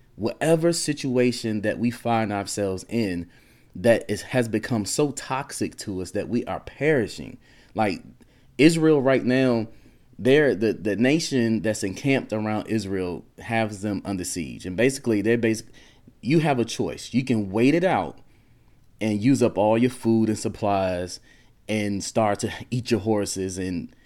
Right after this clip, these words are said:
in some cases, people have eaten their own children to survive, right? And a toxic environment. Or they can just get out of it by being delivered by God, by returning their hearts to God. And that's all God wants. But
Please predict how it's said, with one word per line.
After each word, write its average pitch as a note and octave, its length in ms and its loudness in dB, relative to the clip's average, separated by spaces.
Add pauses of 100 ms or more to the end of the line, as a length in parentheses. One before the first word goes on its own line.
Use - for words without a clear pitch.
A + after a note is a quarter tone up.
(160)
in G#2+ 140 -2
some A#2+ 240 4
cases, A2+ 580 2
people A#2 360 2
have G#2 300 -4
eaten A#2 260 2
their G#2+ 180 -2
own F#2+ 220 -4
children G#2+ 580 0
to - 140 -8
survive, F2+ 680 -2 (480)
right? G#2 360 0
And F#2+ 320 -6
a - 80 -4
toxic - 800 -6
environment. G2 720 -2 (520)
Or D#3 260 8
they C#3 100 6
can C3 160 4
just A#2 380 2
get A2 240 2
out C3+ 220 2
of F#2 120 -2
it - 380 -2
by A#2+ 160 4
being B2 260 4
delivered A#2 400 2
by A#2 80 -2
God, D#3+ 480 0 (460)
by D#3 140 -2
returning E3 520 0
their A#2+ 140 2
hearts B2 320 -8
to G#2+ 100 -6
God. F#2 380 -4
And A#2+ 100 2
that's D3 180 0
all C3 220 4
God A2 400 0
wants. G#2 320 -6 (560)
But D3+ 400 4